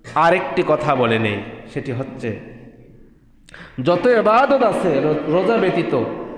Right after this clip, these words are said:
এই ইবাদতগুলো একটু সহজ আছে,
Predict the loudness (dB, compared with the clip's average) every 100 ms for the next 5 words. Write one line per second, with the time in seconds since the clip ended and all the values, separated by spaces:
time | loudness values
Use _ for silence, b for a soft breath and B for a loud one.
0 | -16 -18 -20 -6 0 2 2 2 4 2
1 | 0 0 0 2 2 0 -4 -10 -12 -14
2 | -18 -20 -20 -20 -20 -10 -4 -4 -2 0
3 | 2 2 2 -2